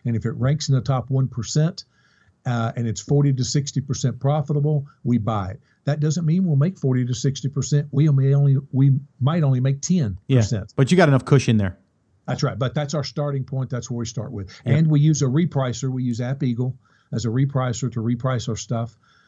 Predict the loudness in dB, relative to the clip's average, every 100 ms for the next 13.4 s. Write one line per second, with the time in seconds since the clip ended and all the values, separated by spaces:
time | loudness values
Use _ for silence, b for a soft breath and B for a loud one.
0 | b -4 -2 0 0 2 2 2 0 -2
1 | -2 -2 -2 -2 -2 0 2 0 -2 -2
2 | -2 0 2 0 -2 -6 -4 -2 -2 -2
3 | -2 -4 -2 0 2 0 -2 -2 0 0
4 | 0 0 0 0 -4 -2 -2 0 0 0
5 | 0 -2 b b b b b -2 0 0
6 | 0 2 2 0 -2 -4 -4 -2 -2 0
7 | 0 0 0 0 0 0 -2 -2 0 2
8 | 4 4 2 0 0 0 2 2 2 0
9 | 0 0 0 0 0 0 0 2 0 -4
10 | b b b -2 2 0 0 0 2 0
11 | 0 -2 0 0 0 -2 0 0 0 -2
12 | -4 0 2 2 -2 -6 -10 -12 _ _
13 | -2 -2 -2 -8